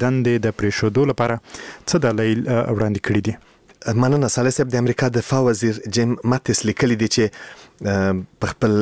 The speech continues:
Speaker 2: استعفا لیک کې له ولسمشر ټرمپ سره د خپلو نظریو د توپیر یادونه کړې ده. ماتیس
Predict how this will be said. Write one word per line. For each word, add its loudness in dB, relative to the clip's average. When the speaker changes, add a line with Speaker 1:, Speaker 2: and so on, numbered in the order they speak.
Speaker 2:
استعفا 0
لیک 0
کې 2
له 2
ولسمشر 0
ټرمپ 0
سره 2
د -2
خپلو 2
نظریو 4
د -2
توپیر 2
یادونه 0
کړې 0
ده. 0
ماتیس 0